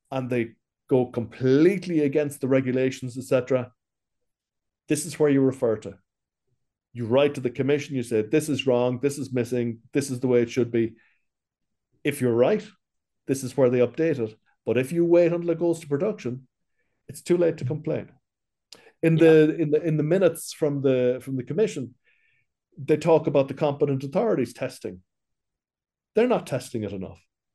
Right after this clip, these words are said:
Speaker 2: Okay.
Speaker 1: The notified bodies with the certificates, they're not testing it enough. But when they go to use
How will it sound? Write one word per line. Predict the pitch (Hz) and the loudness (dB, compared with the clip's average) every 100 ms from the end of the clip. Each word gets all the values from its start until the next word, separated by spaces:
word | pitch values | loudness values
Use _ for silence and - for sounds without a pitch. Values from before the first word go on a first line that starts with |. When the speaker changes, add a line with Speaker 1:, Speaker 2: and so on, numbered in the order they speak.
| _ - | _ -14
Speaker 2:
Okay. | 143 131 - _ - | -14 -14 -18 _ 0
Speaker 1:
The | |
notified | 170 190 180 185 180 180 | 4 4 4 2 0 2
bodies | 175 170 156 | 0 0 -4
with | 156 | -8
the | - - | -10 -6
certificates, | 160 233 233 214 110 - _ _ _ _ _ _ | -4 -4 -4 -6 -8 -10 _ _ _ _ _ _
they're | 196 226 214 | 0 0 0
not | 135 | -4
testing | - 123 - 123 | -6 -8 -6 -8
it | 107 | -8
enough. | 98 92 90 _ _ _ _ _ _ | -8 -12 -14 _ _ _ _ _ _
But | 143 | 0
when | 165 170 | 2 4
they | 202 196 | 4 4
go | 196 | 4
to | 165 165 170 | 2 2 0
use | 151 | 0